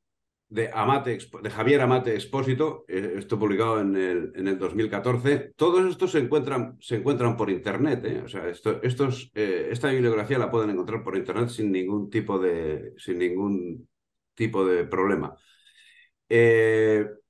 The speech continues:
Luis María Ansón, entrevista con Emilio Aguinaldo.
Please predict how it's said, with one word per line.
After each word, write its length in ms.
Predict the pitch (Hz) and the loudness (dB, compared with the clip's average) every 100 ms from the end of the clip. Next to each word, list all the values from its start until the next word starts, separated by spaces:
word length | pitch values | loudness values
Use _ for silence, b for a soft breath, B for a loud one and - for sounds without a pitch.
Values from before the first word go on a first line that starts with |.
| _ _ _ _ _ _ _ _ _ _ _ _ _ _ _ _ - _ - | _ _ _ _ _ _ _ _ _ _ _ _ _ _ _ _ -20 _ -12
Luis 300 | 120 123 110 | 2 4 4
María 280 | 110 127 143 | 2 2 2
Ansón, 280 | 123 131 139 | 2 0 0
entrevista 640 | 120 101 120 139 131 117 | 0 0 -2 -4 -4 -4
con 160 | 110 107 | -2 -2
Emilio 240 | 113 120 | 0 0
Aguinaldo. 560 | 107 110 139 127 156 | 0 -2 -2 -4 -8